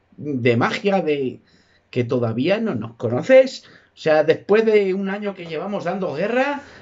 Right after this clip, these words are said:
bueno, mm, por aquí te dejo, mm, chequea por aquí a ver si encuentras algo. No, por, por, por, por aquí, por aquí. Ahí, chequea por aquí a ver si encuentras algo que te pueda interesar. Hoy vengo a traeros,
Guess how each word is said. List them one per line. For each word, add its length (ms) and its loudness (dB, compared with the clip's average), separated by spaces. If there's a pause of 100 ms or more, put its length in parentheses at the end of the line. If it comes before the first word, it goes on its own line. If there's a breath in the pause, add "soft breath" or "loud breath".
(120)
bueno, 440 -2
mm, 360 2
por 220 2
aquí 200 0
te 140 2
dejo, 480 4
mm, 400 -6
chequea 440 2
por 160 2
aquí 220 -2
a 60 2
ver 100 2
si 140 -8
encuentras 440 -6
algo. 260 -10 (260 soft breath)
No, 240 -2
por, 340 -10
por, 240 -8
por, 300 -10
por 320 0
aquí, 340 -4 (260)
por 200 -8
aquí. 340 -8 (500 soft breath)
Ahí, 300 -2
chequea 480 0
por 240 -2
aquí 460 0 (320 loud breath)
a 220 0
ver 160 4
si 200 0
encuentras 880 2
algo 340 2 (240 loud breath)
que 140 2
te 140 4
pueda 200 2
interesar. 560 2 (240 loud breath)
Hoy 220 4
vengo 340 4
a 80 4
traeros, 560 4